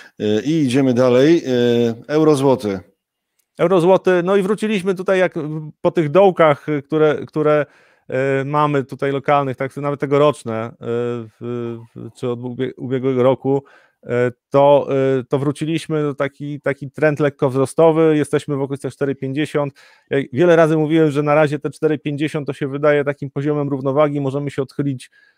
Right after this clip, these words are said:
Speaker 2: e, dziesięć do piętnastu groszy w górę, możemy się odchylić dziesięć groszy w dół do piętnastu, no, czyli powiedzmy cztery trzydzieści pięć i możemy spędzić najbliższe dwa, trzy miesiące w okolicach cztery pięćdziesiąt. I to jakby nie wyklucza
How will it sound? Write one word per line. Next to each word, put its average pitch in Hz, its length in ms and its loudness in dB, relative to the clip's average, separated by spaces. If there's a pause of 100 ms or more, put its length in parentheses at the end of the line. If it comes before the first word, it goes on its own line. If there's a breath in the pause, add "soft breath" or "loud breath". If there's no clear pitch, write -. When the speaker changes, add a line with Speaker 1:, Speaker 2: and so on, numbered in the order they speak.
(180 soft breath)
Speaker 2:
e, 123 260 -6
dziesięć 143 440 0
do 127 100 -2
piętnastu 139 460 -2
groszy 123 480 -2
w 117 60 -10
górę, 165 260 4
możemy 147 320 0
się 143 100 -4
odchylić 135 280 -6
dziesięć 139 400 -4
groszy 127 380 -2
w 113 220 -10
dół 151 400 4
do 139 120 0
piętnastu, 131 580 -2
no, 120 140 -8
czyli 123 220 -12 (120)
powiedzmy 131 280 -6
cztery 139 220 -2
trzydzieści - 340 -10
pięć 175 280 -4 (500 soft breath)
i 196 120 -2
możemy 165 360 4
spędzić 151 440 0
najbliższe 143 460 -4
dwa, 135 420 0 (120)
trzy - 180 -6
miesiące 139 580 0
w 123 60 -4
okolicach 131 340 -6
cztery 131 280 -2
pięćdziesiąt. 127 640 -4 (720 soft breath)
I 185 100 -4
to 214 160 4
jakby 180 300 6
nie 180 140 4
wyklucza 170 680 4